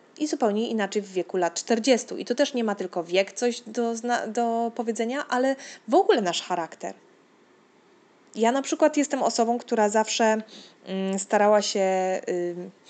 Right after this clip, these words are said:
<laughs> uszczęśliwiać ludzi, e, dawać z siebie sto procent, e, i wykorzystać okazję, którą się ma. I zawsze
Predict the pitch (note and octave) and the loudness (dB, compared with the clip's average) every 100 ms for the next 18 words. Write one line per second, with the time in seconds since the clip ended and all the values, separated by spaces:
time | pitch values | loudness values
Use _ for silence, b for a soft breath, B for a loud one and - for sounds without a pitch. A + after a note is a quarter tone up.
0 | B F#3 - - - - B3+ - A3+ A3+ | B -18 -16 -14 -10 -2 0 2 2 2
1 | A#3+ A3+ F#3+ - F3+ D#3+ D#3 D#3+ F#3+ B | 0 2 2 0 -6 -6 -6 -10 -12 B
2 | B - F3+ F3 F3 F3 E3+ G3 A3 A3 | B -6 -2 2 2 2 4 4 4 4
3 | - - A3+ G#3 G#3+ G#3 G3+ G3+ - - | 2 4 4 4 4 6 4 2 0 -2
4 | - G#3+ F#3+ D#3+ - E3 G#3 - B B | 0 2 2 -2 -2 -4 -6 -12 B B
5 | B B _ - F3+ F3 F3 - _ _ | B B _ -4 -2 -2 -4 -10 _ _
6 | _ A#3 G#3+ A3 A#3 D4+ D4 B3 G#3 G3+ | _ -4 -2 0 0 0 0 0 0 0
7 | F#3 G3+ - C4 C4+ - D#4 F4 G3+ F3+ | 0 0 -2 -4 -4 -4 -2 0 0 0
8 | F3+ - A#3 B3+ G#3+ | -4 -4 -2 -2 -4